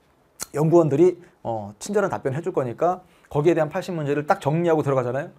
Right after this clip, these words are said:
완벽합니다. 유형도 상당히 비슷할 것이고 예를 들면 정치여법 출제 비중,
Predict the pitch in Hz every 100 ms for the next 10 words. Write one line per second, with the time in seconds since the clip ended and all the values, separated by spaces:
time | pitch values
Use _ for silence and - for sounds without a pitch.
0 | _ _ _ - 135 139 156 143 98 95
1 | - _ _ _ _ _ - - 170 220
2 | 220 196 196 214 202 156 160 165 156 135
3 | 135 180 185 - - 156 180 180 139 139
4 | 156 175 131 160 180 - _ - 277 262
5 | 262 226 165 135 104